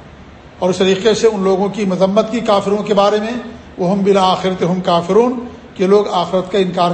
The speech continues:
کرنے والے۔ تو آخرت پر ایمان لانا یہ جہاں بنیادی رکن ہے ایمان کا، وہیں پر ایسے لوگوں کی تعریف اور مدح اللہ رب العالمین نے قرآن کے اندر بار بار کی ہے۔ پانچویں چیز یہ ہے کہ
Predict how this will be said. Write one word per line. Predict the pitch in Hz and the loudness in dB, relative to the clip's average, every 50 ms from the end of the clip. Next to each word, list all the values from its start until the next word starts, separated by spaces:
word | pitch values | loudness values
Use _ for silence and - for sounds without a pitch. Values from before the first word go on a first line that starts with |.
| 170 | -2
کرنے | 202 185 175 175 | -4 -6 -6 -6
والے۔ | 165 151 123 120 120 - - - - - - - - - - - - - - - - - - - - - - - - - | -6 -6 -6 -6 -8 -10 -12 -14 -20 -20 -20 -20 -20 -20 -20 -20 -20 -20 -20 -20 -20 -20 -20 -20 -20 -20 -20 -20 -18 -12
تو | - 196 - | -12 -10 -4
آخرت | 196 180 175 - - 214 220 220 - | -2 0 0 0 0 -2 -2 -2 0
پر | 220 202 202 202 | -2 -2 -2 -2
ایمان | 202 185 185 185 190 185 175 | -4 -2 -2 -2 0 0 -2
لانا | 165 156 156 165 190 - - - - - - - - - - - - - - - 202 | -2 -2 0 0 -2 -2 -4 -6 -14 -18 -20 -20 -20 -20 -20 -20 -20 -20 -20 -12 -4
یہ | 180 190 196 196 | 0 2 2 2
جہاں | 185 190 170 160 185 196 180 | 2 0 0 0 0 0 0
بنیادی | 170 175 175 175 170 170 170 185 202 196 185 170 170 - 147 | -2 -2 0 0 0 0 0 0 0 0 0 -2 -4 -6 -6
رکن | 185 226 220 247 202 | -6 -4 -4 -2 -2
ہے | 170 170 185 | 0 0 0
ایمان | 196 185 175 170 170 170 165 160 226 | 0 0 0 0 0 0 0 -2 -4
کا، | - 196 247 - - - - - - - - - - - | -4 -4 -6 -6 -12 -16 -20 -20 -20 -20 -20 -18 -10 -4
وہیں | 180 190 226 233 226 | -2 0 0 0 2
پر | 226 208 | 2 2
ایسے | 202 185 180 - - 202 | 2 0 -2 -2 -2 -2
لوگوں | 185 175 175 175 170 190 190 | 0 0 0 0 0 -2 -4
کی | - 202 196 | -6 -6 -6
تعریف | - 180 160 170 180 208 - - | -2 -2 0 0 0 0 -2 -2
اور | 170 151 | -2 0
مدح | 175 208 214 240 226 | 0 2 2 2 2
اللہ | 220 196 190 185 175 | 2 0 0 -2 -2
رب | 175 165 | -2 -2
العالمین | 165 170 175 180 196 196 180 | 0 0 0 2 0 0 -2
نے | 180 180 175 - - - - - - - - | -2 -6 -8 -12 -16 -20 -20 -20 -18 -8 -2
قرآن | 190 185 180 180 185 175 | 0 0 2 0 0 -4
کے | 170 180 | -4 -4
اندر | 170 175 196 180 | -2 -2 -2 0
بار | 165 165 165 165 | 0 0 0 0
بار | 165 160 151 147 - - | -2 -4 -4 -6 -8 -10
کی | - | -12
ہے۔ | - - - - - - - - - - - | -12 -12 -14 -18 -20 -20 -20 -20 -20 -8 -2
پانچویں | - 185 202 196 202 262 285 - | 0 2 2 0 0 -4 -4 -2
چیز | - 277 254 214 | -2 -2 0 0
یہ | 220 214 208 | 2 2 4
ہے | 185 165 196 220 - - - - - - - - - - | 4 4 2 0 -2 -6 -14 -18 -20 -20 -20 -20 -16 -10
کہ | - 240 | -8 -8